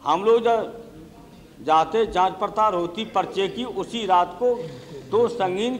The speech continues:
केस हम लोग के लिख दिए जाते और उसी वक्त ऐतराज होता कि ये पर्चा खारिज किया जाए, इन पर संगीन केस दो हैं। ये, ये किसने सुझाव दिया? जिनका धरातल से कोई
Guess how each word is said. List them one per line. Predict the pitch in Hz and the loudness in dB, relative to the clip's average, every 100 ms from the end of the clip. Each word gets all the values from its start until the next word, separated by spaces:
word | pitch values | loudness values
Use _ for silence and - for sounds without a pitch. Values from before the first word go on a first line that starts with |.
| - | 0
केस | 220 269 226 - 135 - _ _ _ _ _ _ _ _ _ | 4 4 2 -2 -12 -16 _ _ _ _ _ _ _ _ _
हम | - 170 | -4 0
लोग | 202 208 | 0 0
के | 214 | -2
लिख | 185 143 | -2 -6
दिए | 147 208 | -2 0
जाते | 214 214 269 277 269 - | 0 0 2 2 0 -6
और | - 196 | -4 -2
उसी | 196 233 | -4 -6
वक्त | 208 202 | -6 -4
ऐतराज | 190 180 190 175 | -4 -2 -2 0
होता | 160 160 180 | -4 -2 -4
कि | 185 175 | -4 -8
ये | 170 | -8
पर्चा | 160 139 160 | -10 -6 -8
खारिज | - 147 143 - | -6 -8 -6 -6
किया | 180 | -4
जाए, | 190 202 | -4 -6
इन | 165 | -8
पर | 185 | -10
संगीन | 165 147 139 156 | -8 -10 -8 -10
केस | 139 143 | -8 -10
दो | 120 120 | -10 -14
हैं। | 107 101 - - - - - - - - - - - - - | -14 -20 -20 -20 -20 -20 -20 -20 -20 -20 -20 -20 -20 -20 -6
ये, | 139 190 180 - - - - - - - - | -2 -2 -4 -16 -20 -20 -20 -20 -20 -20 -8
ये | 147 | -8
किसने | 151 143 131 180 | -6 -10 -10 -10
सुझाव | 196 214 214 | -8 -6 -6
दिया? | 202 147 104 - - - - - - - - - - - 131 | -10 -14 -16 -20 -20 -20 -20 -20 -20 -20 -18 -16 -16 -12 -4
जिनका | 165 165 208 196 | -2 2 0 0
धरातल | - 160 185 170 180 | 0 4 4 4 -2
से | 160 190 196 | -2 0 0
कोई | 196 170 180 202 | 0 -2 0 0